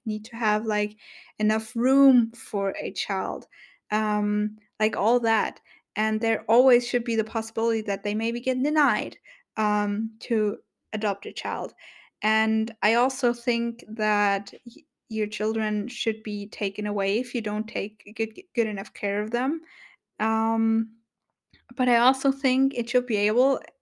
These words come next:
especially with the story progression and the neighborhood stories and everything, that other families in the same world,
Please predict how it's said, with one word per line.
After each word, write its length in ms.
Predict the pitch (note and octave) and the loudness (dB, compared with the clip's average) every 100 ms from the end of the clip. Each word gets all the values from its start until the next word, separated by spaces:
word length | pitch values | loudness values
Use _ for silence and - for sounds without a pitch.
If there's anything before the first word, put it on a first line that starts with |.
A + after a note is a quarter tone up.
| _ B3 | _ -10
especially 480 | A#3+ A#3 A#3+ A#3 | -2 -2 -2 -2
with 200 | A3+ A3 | -2 -4
the 80 | - | -8
story 300 | - G3+ G#3+ | -6 -2 -2
progression 640 | A3 B3 A#3+ B3+ - C4 | -2 0 0 0 -2 -2
and 140 | A3+ G3+ | -2 -4
the 80 | G#3+ | -6
neighborhood 400 | G3+ A3 A#3+ B3+ | -2 -2 -2 -6
stories 360 | - B3 C4 | -2 0 0
and 100 | B3+ | 0
everything, 420 | B3 B3+ B3+ C4+ - - - - - | 0 -2 -4 -4 -4 -12 -20 -10 -4
that 240 | A3 - | -4 -2
other 180 | A#3+ C4 | 0 0
families 640 | B3+ G#3+ G#3 G#3 G#3 G#3 - | 0 -4 -4 -6 -8 -10 -6
in 380 | A3 A#3+ A#3 A3+ _ - | -2 0 0 -4 _ -6
the 340 | G#3+ G3+ G3 | -2 -2 -2
same 320 | G3+ - G#3+ G#3 | -4 -4 -2 0
world, 520 | G#3 G#3+ G#3 G3 | 2 4 4 2